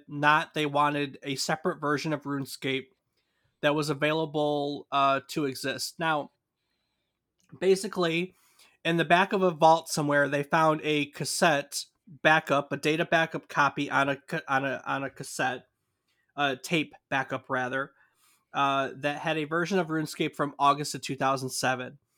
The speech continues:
And so that would be a version of RuneScape two that you love so much.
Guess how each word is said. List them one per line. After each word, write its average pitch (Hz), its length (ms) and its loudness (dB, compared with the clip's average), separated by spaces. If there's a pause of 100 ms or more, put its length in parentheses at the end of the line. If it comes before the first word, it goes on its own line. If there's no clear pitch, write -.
(600)
And 156 400 0
so 156 240 -2
that 151 220 2
would 175 120 -4
be 175 120 -2
a 170 80 -2
version 156 400 -4
of 143 140 -12
RuneScape 147 600 -2
two 127 400 -4 (720)
that 143 240 -2
you 156 180 -2
love 143 280 2
so - 180 -2
much. 131 560 -4